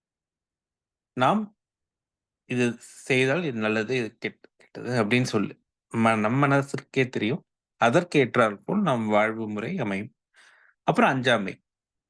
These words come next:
நம்ம நல்லது செய்றோம்னா அதை பற்றி நாம் அஞ்ச தேவையில்லை, தானாகவே வரும். அப்புறம் தியாகம்,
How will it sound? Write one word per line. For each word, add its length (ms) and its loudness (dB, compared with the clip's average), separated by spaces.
நம்ம 180 -2
நல்லது 360 2
செய்றோம்னா 560 -4
அதை 200 4
பற்றி 300 0
நாம் 240 2
அஞ்ச 300 2
தேவையில்லை, 560 0
தானாகவே 460 2
வரும். 220 -4
அப்புறம் 320 -2
தியாகம், 440 0